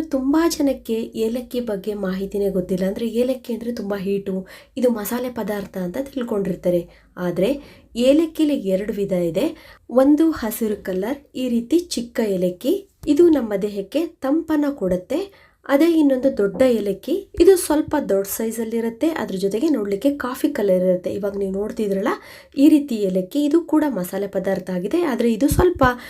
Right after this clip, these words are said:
ಹೀಟ್ ಅಥವಾ ಉಷ್ಣದ ಗುಣವನ್ನ ಹೊಂದಿದೆ. ಹಾಗಾಗಿ ತುಂಬಾ ಜನಕ್ಕೆ ಕನ್ಫ್ಯೂಸ್ ಆಗುತ್ತೆ, ಏಲಕ್ಕಿ ಅಂದ್ರೆ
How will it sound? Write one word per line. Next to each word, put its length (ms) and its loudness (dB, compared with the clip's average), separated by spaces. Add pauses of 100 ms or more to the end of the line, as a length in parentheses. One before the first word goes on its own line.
(420)
ಹೀಟ್ 380 6
ಅಥವಾ 540 -2
ಉಷ್ಣದ 460 0
ಗುಣವನ್ನ 460 0
ಹೊಂದಿದೆ. 440 -4 (800)
ಹಾಗಾಗಿ 440 4
ತುಂಬಾ 340 2
ಜನಕ್ಕೆ 420 2
ಕನ್ಫ್ಯೂಸ್ 500 -2
ಆಗುತ್ತೆ, 360 -2
ಏಲಕ್ಕಿ 580 -2
ಅಂದ್ರೆ 560 -2